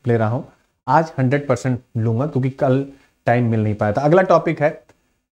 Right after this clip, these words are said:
यानी प्रचंड ने पीएम पद की शपथ ली, नेपाल में नए गठजोड़, भारत में चिंता। अब ये नेपाल में नए गठजोड़, जरा समझिएगा, अच्छा टॉपिक है ये, नेपाल में नए गठजोड़। जब से सिलेबस आया है अभी तक,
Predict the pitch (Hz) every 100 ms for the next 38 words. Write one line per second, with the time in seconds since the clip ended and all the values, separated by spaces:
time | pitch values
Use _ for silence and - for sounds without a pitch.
0 | _ - 147 156 160 - 165 - 208 202
1 | 202 202 - 165 180 175 165 175 170 156
2 | 165 160 190 180 - - 151 170 170 151
3 | 143 165 147 143 135 175 165 117 123 156
4 | 156 156 196 - 131 117 117 110 135 131
5 | 131 131 - _ _ - 220 190 190 160
6 | 147 151 156 160 170 160 120 120 151 147
7 | 147 143 123 143 151 151 151 151 156 165
8 | 123 127 123 - 131 127 135 151 151 160
9 | 135 - - 135 131 127 156 147 143 156
10 | 131 127 127 123 139 190 _ _ - 120
11 | 120 113 117 117 - _ 123 147 151 -
12 | 196 - 156 143 156 156 - 135 127 151
13 | 123 110 110 _ _ _ _ _ _ 139
14 | 147 180 131 127